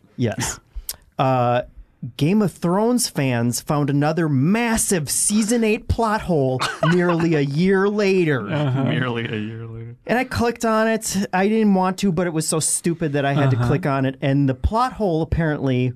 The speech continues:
Speaker 1: was that, uh, you know, the whatever dragon glass.
Speaker 2: Are there spoilers here?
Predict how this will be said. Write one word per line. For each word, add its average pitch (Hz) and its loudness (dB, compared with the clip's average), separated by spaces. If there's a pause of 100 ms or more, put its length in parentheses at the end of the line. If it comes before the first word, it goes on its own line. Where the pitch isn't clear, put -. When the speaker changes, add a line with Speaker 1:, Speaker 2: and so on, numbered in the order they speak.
(160)
Speaker 1:
was 127 0
that, 123 0 (500)
uh, 127 2
you 147 -2
know, 196 0
the 120 0 (1300)
whatever 165 0 (460)
dragon 180 2
glass. 165 0
Speaker 2:
Are - 2
there 143 2
spoilers 165 0
here? 175 0